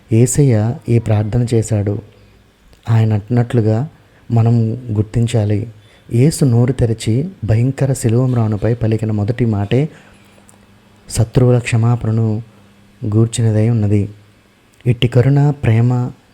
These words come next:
ఎవరు చూపగలరు? ఆయన పాపము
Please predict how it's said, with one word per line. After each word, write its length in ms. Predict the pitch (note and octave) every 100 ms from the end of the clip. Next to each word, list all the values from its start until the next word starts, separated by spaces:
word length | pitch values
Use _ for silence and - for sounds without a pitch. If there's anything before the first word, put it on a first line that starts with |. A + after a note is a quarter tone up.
| _ -
ఎవరు 300 | A2 G#2 A2+ A2+
చూపగలరు? 640 | B2 A2 G#2+ G2+ G#2 G#2 G#2+ - _ _ _ _ _ _ -
ఆయన 180 | G#2+ G#2+
పాపము 680 | G#2 A2+ A#2 C3 B2+ B2